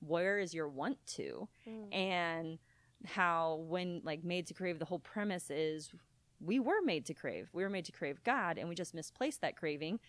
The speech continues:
Speaker 1: by overindulging in other things.
Speaker 2: Dude, yes.
Speaker 1: And I just remember, like, reading it,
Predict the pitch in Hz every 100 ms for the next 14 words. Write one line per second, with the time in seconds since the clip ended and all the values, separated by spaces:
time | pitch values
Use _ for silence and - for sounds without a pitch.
0 | - - - 175 165 151 170 170 139 139
1 | 151 151 - 131 - - 247 62 196 -
2 | 233 202 214 - _ - 214 196 185 -
3 | - _ _ _ _ _ _ _ - 226
4 | 214 208 202 202 - - _ _ _ _
5 | _ - 196 202 226 226 214 202 202 185
6 | 196 190 185 175 156 143 - - _ _
7 | _ _ - 180 202 220 240 247